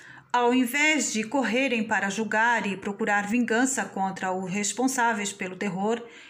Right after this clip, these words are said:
entendam a pergunta mais difícil de 'por que eles fizeram isso?'", fecha aspas. Na ucla, essa noção surge na forma de seminários. O professor John Agnew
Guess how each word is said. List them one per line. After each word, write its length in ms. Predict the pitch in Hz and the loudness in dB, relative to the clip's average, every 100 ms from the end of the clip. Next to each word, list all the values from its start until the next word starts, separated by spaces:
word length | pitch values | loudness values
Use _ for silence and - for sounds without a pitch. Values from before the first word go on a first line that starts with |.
| - 285 | -6 2
entendam 640 | 277 269 339 339 285 262 | 4 4 2 4 4 4
a 60 | |
pergunta 460 | 247 240 233 247 247 | 2 0 2 2 2
mais 260 | 233 285 269 | 2 2 2
difícil 600 | 247 - 311 302 233 214 | -2 0 0 2 0 0
de 420 | 214 220 220 220 | 0 0 0 -2
'por 180 | 339 311 | -4 -4
que 240 | - 302 | 0 2
eles 280 | 330 311 - | 4 2 0
fizeram 440 | 240 208 214 208 233 | -2 0 0 2 2
isso?'", 420 | 320 - 277 - - | 0 0 -2 -2 -6
fecha 340 | 214 - 180 | -4 -2 -2
aspas. 440 | 170 - - - _ - - - - - | -4 -8 -10 -12 _ -20 -20 -20 -20 -6
Na 220 | 240 254 | 0 2
ucla, 460 | 226 254 247 320 320 | 4 2 2 2 2
essa 320 | 220 208 - | -2 -2 0
noção 380 | 233 240 - 269 | 2 2 2 2
surge 480 | 269 294 330 220 226 | 2 0 2 2 2
na 140 | 220 | 0
forma 440 | 220 262 269 247 233 | 0 2 2 2 0
de 160 | 208 | -2
seminários. 680 | 202 254 247 214 180 180 - - - - - - | -2 0 2 2 0 -4 -12 -16 -20 -20 -16 -6
O 60 | |
professor 500 | 233 240 269 262 277 | -4 -2 -2 0 0
John 480 | 226 240 294 269 - - | 2 4 4 4 -2 -4
Agnew 640 | 226 214 208 202 208 240 | -2 0 0 0 0 0